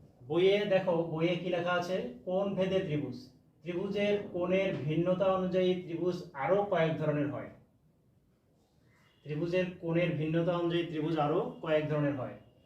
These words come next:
এখানে যে ত্রিভুজগুলো দেখতে পাচ্ছ, কোণের ভিন্নতা অনুযায়ী এগুলোর আলাদা নামকরণ করা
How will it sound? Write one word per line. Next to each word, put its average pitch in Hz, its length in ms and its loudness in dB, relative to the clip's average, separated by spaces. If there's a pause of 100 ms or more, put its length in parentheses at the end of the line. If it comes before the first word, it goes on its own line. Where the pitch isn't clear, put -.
(680)
এখানে 175 340 0 (800)
যে 143 160 -8
ত্রিভুজগুলো 165 480 -2
দেখতে 151 260 2
পাচ্ছ, 160 240 -4 (960)
কোণের 170 360 2
ভিন্নতা 180 380 2
অনুযায়ী 180 280 4
এগুলোর 170 380 2
আলাদা 151 240 2
নামকরণ 147 460 2
করা 156 160 0